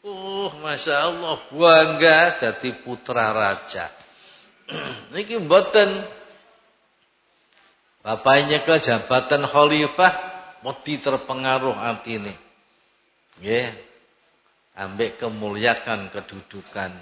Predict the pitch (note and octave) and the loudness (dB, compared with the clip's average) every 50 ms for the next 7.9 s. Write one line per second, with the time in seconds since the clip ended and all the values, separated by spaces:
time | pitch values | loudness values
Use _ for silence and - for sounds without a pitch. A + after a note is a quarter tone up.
0 | - _ _ _ _ _ _ _ - A#2 A#2 A#2 A#2 A#2 A2 - - A#2 A#2 A2 | -20 _ _ _ _ _ _ _ -8 -8 -6 -6 -6 -8 -6 -4 -4 -4 -4 -4
1 | A2 A2+ A2+ A2+ G#2+ G#2+ G2 F2 E2+ - - - _ _ _ _ _ _ _ _ | -6 -10 -10 -10 -12 -12 -12 -14 -16 -16 -20 -20 _ _ _ _ _ _ _ _
2 | _ _ _ _ _ _ _ _ _ _ _ _ _ _ _ _ _ _ _ _ | _ _ _ _ _ _ _ _ _ _ _ _ _ _ _ _ _ _ _ _
3 | _ _ _ _ _ D#2 D#2 F2 F#2 F#2 G2 F2+ - - A#2+ A#2 G#2 G2+ G#2 G2 | _ _ _ _ _ -16 -16 -14 -14 -14 -14 -8 -2 0 2 2 2 0 -6 -6
4 | F#2 F2+ G2+ F#2 - - G2+ F#2+ F#2 - - G2+ G#2 G#2 A2 A2 G2+ F#2 F2+ F#2+ | -8 -8 -10 -10 -10 -10 -10 -10 -10 -8 -6 -6 -4 -4 -4 -6 -8 -8 -12 -14
5 | E2+ F#2+ G2+ F#2+ - - - F2+ E2+ - - F#2 F2 - _ - A#2 A2+ - C3 | -14 -14 -16 -20 -20 -20 -20 -20 -20 -20 -20 -20 -20 -20 _ -18 -16 -12 -12 -12
6 | - - - B2 B2 A2 G#2 - G#2 F2 - - G#2+ G2+ G2 G2 G2+ - - _ | -12 -12 -10 -10 -10 -10 -10 -12 -14 -16 -16 -16 -16 -14 -12 -12 -12 -12 -14 _
7 | _ _ _ _ _ _ _ _ _ _ _ _ _ D#2+ E2 E2 D#2+ | _ _ _ _ _ _ _ _ _ _ _ _ _ _ -20 -20 -20